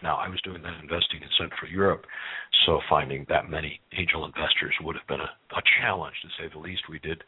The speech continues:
get some groups together, but it was, uh, a very, very,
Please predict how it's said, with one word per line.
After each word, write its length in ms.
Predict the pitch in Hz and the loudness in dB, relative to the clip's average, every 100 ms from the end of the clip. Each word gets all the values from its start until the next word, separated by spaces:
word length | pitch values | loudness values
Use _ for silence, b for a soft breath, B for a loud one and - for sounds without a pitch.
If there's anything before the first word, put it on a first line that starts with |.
| B B B - | B B B -8
get 100 | 76 - | 0 2
some 180 | 104 92 | 2 0
groups 260 | 87 80 - | -6 -4 -4
together, 420 | 87 82 76 76 - | -2 -4 -4 -6 -10
but 120 | - | -10
it 140 | 73 | -10
was, 160 | - - - - | -4 0 2 0
uh, 140 | 82 - - B B _ - | -4 -8 -10 B B _ 0
a 80 | - | 2
very, 380 | 87 90 78 71 | 4 2 2 0
very, 340 | 80 67 - | -2 -4 -6